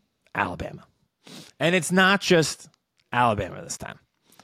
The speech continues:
I really like this prospect. I think in the first, like, we did, like, a little mock draft just to see if it would work, and we, I took him as well. Uh,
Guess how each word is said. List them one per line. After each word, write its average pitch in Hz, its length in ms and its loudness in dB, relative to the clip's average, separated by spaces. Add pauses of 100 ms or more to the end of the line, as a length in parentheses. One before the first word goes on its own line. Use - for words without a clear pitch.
(300)
I 113 100 -6
really 190 280 4
like 180 240 4
this 165 140 2
prospect. 151 720 2
I 123 120 -4
think 165 280 -2
in 165 80 2
the 143 80 0
first, 160 460 0
like, 135 260 2
we 131 140 -2
did, 147 180 0
like, 147 140 2
a 135 60 0
little 135 260 4
mock 131 280 2
draft 127 400 0
just 120 220 -2
to 117 80 -4
see 131 220 0
if 120 120 -2
it 135 40 2
would 113 160 0
work, 117 300 2
and 117 80 -4
we, 110 140 -4
I 113 100 0
took 123 220 -2
him 127 160 -4
as 107 140 -4
well. 113 340 0 (400)
Uh, 117 420 4